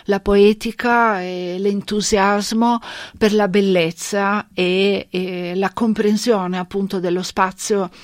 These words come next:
eh, che noi tutti abbiamo ereditato, quindi anche lei dal passato, inclusi parchi, giardini, evidenze, diciamo, di un certo tipo.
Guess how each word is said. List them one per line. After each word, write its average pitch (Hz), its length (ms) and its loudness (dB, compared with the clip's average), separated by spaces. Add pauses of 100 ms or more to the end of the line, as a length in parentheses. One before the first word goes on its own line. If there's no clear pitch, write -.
(300)
eh, 175 720 -2
che 202 140 -6
noi 175 880 -2
tutti - 400 -8
abbiamo 175 380 -2
ereditato, 185 720 -4
quindi 170 400 -6
anche 175 340 -6
lei 185 300 0
dal 175 180 -4
passato, - 640 -8
inclusi 180 460 -6
parchi, 180 560 -6
giardini, 180 960 -8 (320)
evidenze, 202 800 0
diciamo, 180 840 -8
di 175 320 -10
un 175 200 -10
certo 190 360 -6
tipo. 180 340 -8